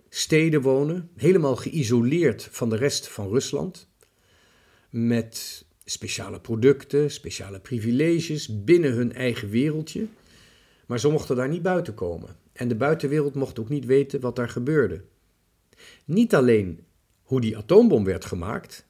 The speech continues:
en dat dat geheim is, kan ik me heel goed begrijpen, maar ook hoe die mensen leefden. De mooiere zwembaden, meer eten, lekkerder eten,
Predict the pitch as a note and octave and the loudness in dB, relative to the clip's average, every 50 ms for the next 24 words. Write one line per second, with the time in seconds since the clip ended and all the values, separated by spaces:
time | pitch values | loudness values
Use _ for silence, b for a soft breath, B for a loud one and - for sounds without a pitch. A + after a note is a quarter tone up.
0 | _ - - G#2 G2 A2 A2 A2 - D3 D3+ D3+ - - G#2 G#2+ A#2 A2 G2+ F#2+ | _ -20 -16 -12 -8 -8 -6 -2 -2 -2 -2 -2 -4 -4 -2 -2 -2 -2 -4 -6
1 | - - A2+ G2+ F#2+ F2+ G2+ G#2 G#2+ G2+ - G#2+ G2+ - - - C3+ C#3+ B2 G#2+ | -8 -10 -10 -10 -8 -8 -6 -6 -6 -6 -6 -12 -12 -12 -8 -4 -4 -2 -2 -4
2 | A2 - F3+ G#3 b b b b b b b b b b b b b b b b | -6 -8 -12 -12 b b b b b b b b b b b b b b b b
3 | b B2 C#3+ F3 F#3 E3 - F3+ F#3 F3 F3 E3 E3 D#3+ C#3 - - C#3+ D#3+ G3 | b -4 -2 -2 -2 -2 -2 -4 -4 -2 -2 0 0 0 -2 -2 -2 2 6 6
4 | G3 D#3+ A2+ - - - - - _ _ _ _ _ _ _ _ _ _ _ _ | 6 6 6 0 -6 -16 -20 -20 _ _ _ _ _ _ _ _ _ _ _ _
5 | _ _ _ _ - - A2+ A2+ C3 C#3+ D3 C3+ A#2+ A2 A2 G#2+ G2+ A2+ D3+ F#3 | _ _ _ _ -12 -6 -2 2 4 6 6 6 6 4 2 0 2 2 4 4
6 | F#3 D#3+ A#2 G2 F2+ E2+ F2+ F#2+ F2+ G2 F#2+ - _ _ _ _ _ _ _ _ | 4 2 0 -2 -4 -8 -14 -16 -20 -20 -20 -20 _ _ _ _ _ _ _ _
7 | _ _ _ _ - A2 A2+ B2+ C#3 C#3 C3+ B2+ A2+ - C#3+ C#3 C3 A#2 - - | _ _ _ _ -8 -4 2 4 6 6 6 4 4 0 0 0 0 -2 -4 -8
8 | F#2 F2+ G2 A2+ C#3+ D3 - C3 A2 G2+ F#2 D#2+ - F#2+ F2+ - - _ - - | -8 -6 -2 -2 -2 0 0 0 0 0 -2 -4 -6 -10 -12 -14 -14 _ -20 -20